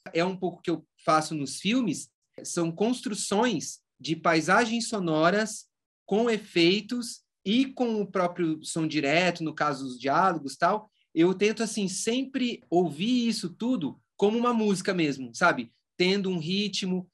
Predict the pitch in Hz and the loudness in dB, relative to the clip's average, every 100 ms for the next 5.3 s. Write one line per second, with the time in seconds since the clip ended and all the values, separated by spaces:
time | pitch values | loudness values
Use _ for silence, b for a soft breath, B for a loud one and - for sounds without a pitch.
0 | _ - 180 190 180 170 170 170 160 165 | _ 0 0 0 -2 -2 -2 -2 -2 0
1 | 160 151 147 143 135 131 113 147 147 143 | 2 2 2 2 0 -2 -6 -12 -12 -14
2 | 139 143 - 147 147 156 143 135 127 120 | -10 -8 -6 -6 -2 -2 0 -2 -4 -6
3 | - 175 170 160 - 180 202 220 208 190 | -4 -4 -2 -4 -2 2 2 2 0 0
4 | 175 170 165 - 180 170 156 185 202 202 | -2 -4 -8 -6 -4 2 4 6 8 6
5 | 190 190 | 2 -6